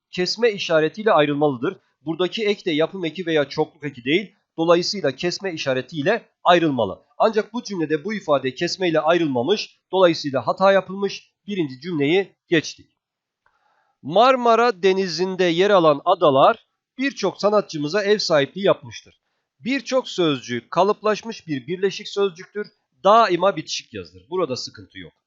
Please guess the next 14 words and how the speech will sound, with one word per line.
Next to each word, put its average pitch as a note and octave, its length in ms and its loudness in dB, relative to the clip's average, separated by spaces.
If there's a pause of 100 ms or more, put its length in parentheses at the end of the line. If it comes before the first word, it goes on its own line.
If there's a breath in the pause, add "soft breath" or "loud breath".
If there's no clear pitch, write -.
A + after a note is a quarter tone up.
(120)
Ancak E3+ 520 0 (720)
Marmara G#3+ 920 2
Denizi D#3+ 640 -2
özel C#3 440 0
addır. G#3 380 -2 (320)
Dolayısıyla G3+ 800 -2
ifadenin F3 720 0
iki A#3+ 240 -10
sözcüğü A#2+ 640 -6
de G#3+ 240 2 (200)
nasıl F3+ 420 -2
yazılmalıdır? C3 680 -2 (280)
Büyük E3+ 280 -4
harfle. - 260 -14